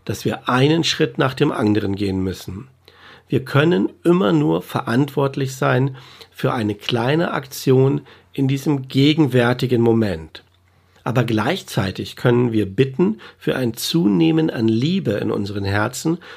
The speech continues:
und das wird alle individuellen Aktionen beleben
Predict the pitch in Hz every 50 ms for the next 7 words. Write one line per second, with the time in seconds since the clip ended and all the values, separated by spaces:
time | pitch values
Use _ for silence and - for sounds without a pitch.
0 | - - - - 147 127 123 127 131 135 165 170 - - 147 107 98 110 139 190
1 | 175 151 95 - - - _ _ - 123 139 151 139 107 95 107 - - 135 120
2 | 120 113 117 113 117 - - - 127 147 160 165 - - - - - - - -
3 | 131 120 131 131 127 143 135 - - 113 104 101 113 113 120 127 127 127 135 139
4 | 139